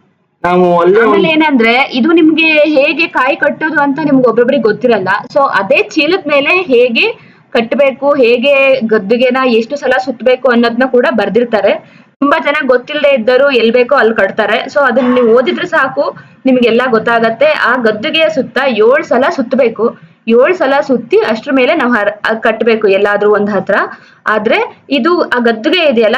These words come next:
Speaker 2: ಇದು ಹಳೆ ಬಸವಣ್ಣನವರು, ಅವರು ಐಕ್ಯತೆ ಆದ ಮೇಲೆ ಈಗ ಹೊಸ ಬಸವಣ್ಣ ಕೂಡ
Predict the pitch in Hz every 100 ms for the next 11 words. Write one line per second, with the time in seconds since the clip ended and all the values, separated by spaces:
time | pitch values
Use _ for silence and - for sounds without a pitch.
0 | 285 226 320 254 226 330 269 254 247 247
1 | 233 196 190 285 233 247 214 - 359 339
2 | 233 208 233 311 240 190 196 330 440 -
3 | - 233 311 214 - 285 262 254 247 240
4 | 233 220